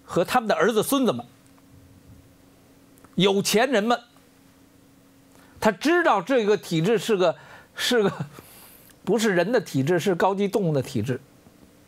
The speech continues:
没骂人呢。你说自己是高级动物嘞？那他不出事儿才怪。俄国媒体在报道讲说，限制资本外流的最新手段中是向国外转款遭到控制。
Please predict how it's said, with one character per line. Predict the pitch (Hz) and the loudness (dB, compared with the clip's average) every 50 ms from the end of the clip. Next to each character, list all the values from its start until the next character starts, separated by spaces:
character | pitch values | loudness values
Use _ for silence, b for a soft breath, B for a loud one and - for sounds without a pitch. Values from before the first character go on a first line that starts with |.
| - - | -10 -4
没 | - 165 175 190 | -2 0 0 2
骂 | 208 214 196 180 | 2 2 0 0
人 | 165 160 160 | 0 -2 -2
呢。 | 196 196 190 - _ _ _ _ _ - - | -2 -2 -4 -6 _ _ _ _ _ -6 -2
你 | 135 127 135 | 0 0 0
说 | 131 - 214 240 233 | 2 2 2 2 2
自 | - 233 190 | 0 0 0
己 | 156 143 127 | 0 0 0
是 | 120 151 | 0 0
高 | 135 151 139 135 | 0 0 0 0
级 | 135 135 | 0 -2
动 | 135 147 127 113 | -2 -2 -2 -2
物 | 107 | -4
嘞？ | 107 - - - - - - - - - - - - B B B B B B B B B B B B B B B B B B - | -6 -10 -14 -20 -20 -20 -20 -20 -20 -20 -20 -20 -20 B B B B B B B B B B B B B B B B B B 0
那 | 247 254 262 240 - _ _ _ _ - - | 2 2 2 0 -2 _ _ _ _ -10 -2
他 | - 226 | 0 0
不 | 269 269 311 285 | 0 0 0 -2
出 | 208 233 294 320 | 0 0 0 2
事 | 247 285 | 2 2
儿 | 285 240 | 2 2
才 | 208 220 262 | 2 0 0
怪。 | 269 - 320 285 214 170 - - - _ _ _ _ - - _ _ _ _ B B B B B B B B B | 0 0 0 0 0 -2 -6 -12 -20 _ _ _ _ -20 -20 _ _ _ _ B B B B B B B B B
俄 | B 208 254 | B 2 4
国 | 277 269 | 4 2
媒 | 240 247 247 | 2 2 0
体 | - - 196 | 0 0 0
在 | 185 220 | 2 0
报 | 214 190 226 214 202 | 0 2 2 2 2
道 | 190 185 175 | 2 0 0
讲 | 160 165 151 139 156 | 0 0 -2 -2 -2
说， | 156 - 208 202 208 | 0 0 0 0 0
限 | 196 - - 247 247 214 196 196 | -2 -2 0 0 0 0 -2 -2
制 | 185 202 175 | -2 -2 -2
资 | 160 165 - 226 | -2 -2 -2 -2
本 | 202 190 160 151 | 0 0 0 0
外 | 170 185 175 | 0 0 0
流 | 170 160 170 175 | 0 0 -2 0
的 | 175 190 | -2 -2
最 | 175 - 214 185 | -2 -2 -2 -2
新 | 170 - 226 220 | 0 -2 -2 -2
手 | 185 - 147 127 | 0 0 -2 0
段 | 131 165 165 156 156 | 0 0 0 0 -2
中 | 156 170 165 165 | -2 -2 -2 -2
是 | 160 - 180 | -2 -2 -2
向 | 160 156 214 190 160 156 | -2 0 0 -2 -2 -2
国 | 147 156 156 170 | -2 0 0 2
外 | 185 170 151 | 2 0 0
转 | 139 - 151 160 180 | 0 -2 -2 -2 -2
款 | 175 - 127 117 127 | -2 -4 -4 -2 -2
遭 | - 170 160 | -2 0 0
到 | 160 160 143 | 0 -2 -2
控 | - - 170 143 120 | -2 -4 -4 -4 -4
制。 | 123 | -6